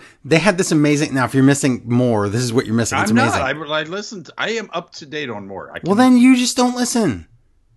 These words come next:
Speaker 2: That's true, but I don't remember them missing
Speaker 1: There
Speaker 2: it.
Speaker 1: was, okay,
Speaker 2: They
Speaker 1: so, so Brian Myers, who used to be Kurt Hawkins,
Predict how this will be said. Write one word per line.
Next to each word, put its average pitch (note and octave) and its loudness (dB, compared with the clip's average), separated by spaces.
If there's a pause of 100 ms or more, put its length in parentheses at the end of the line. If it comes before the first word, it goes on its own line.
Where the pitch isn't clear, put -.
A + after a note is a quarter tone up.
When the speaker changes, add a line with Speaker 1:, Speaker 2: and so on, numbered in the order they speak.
(260)
Speaker 2:
That's F#3+ -8
true, B2+ -8 (180)
but C#3 -8 (520)
I G#2+ -18
don't E3 -16
remember D#3 -12
them A2+ 0
missing G2 -4
Speaker 1:
There G3 8
Speaker 2:
it. A3 8
Speaker 1:
was, G#3+ 2 (100)
okay, E3+ 2
Speaker 2:
They - -2
Speaker 1:
so, C#3+ -2
so D3+ 0
Brian C#3+ 2
Myers, A#2 0
who B2+ -2
used A#2 -2
to A2 -10
be G#2+ -6
Kurt A2+ -4
Hawkins, G#2 -4